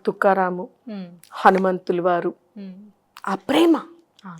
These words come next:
Speaker 1: అటువంటి ప్రేమతో చెయ్యాలి తల్లి. జాగరణ అంటే అలా చెయ్యాలి.
Speaker 2: మ్మ్.
Speaker 1: లేదు,
Speaker 2: మ్మ్.
Speaker 1: ఈ రోజు పొద్దున్నే నువ్వు ఎంతవరకు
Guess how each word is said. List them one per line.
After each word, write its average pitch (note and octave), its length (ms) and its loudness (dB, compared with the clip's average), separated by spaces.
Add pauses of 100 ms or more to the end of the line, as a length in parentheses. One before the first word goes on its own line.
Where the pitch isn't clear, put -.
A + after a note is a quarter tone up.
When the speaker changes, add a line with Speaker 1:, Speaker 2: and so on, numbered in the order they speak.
(160)
Speaker 1:
అటువంటి F3 520 -10
ప్రేమతో F3 500 -10
చెయ్యాలి E3+ 520 -10
తల్లి. - 240 -16 (400)
జాగరణ F#3+ 580 -4
అంటే F3 360 -6
అలా G#3 220 -2 (160)
చెయ్యాలి. E3+ 300 -6 (180)
Speaker 2:
మ్మ్. B3 100 -2
Speaker 1:
లేదు, D4+ 400 6 (300)
Speaker 2:
మ్మ్. G3 260 -16
Speaker 1:
ఈ F#3 120 2
రోజు F#3+ 280 -2
పొద్దున్నే F#3 520 -6
నువ్వు G3 200 -2
ఎంతవరకు G#3 600 0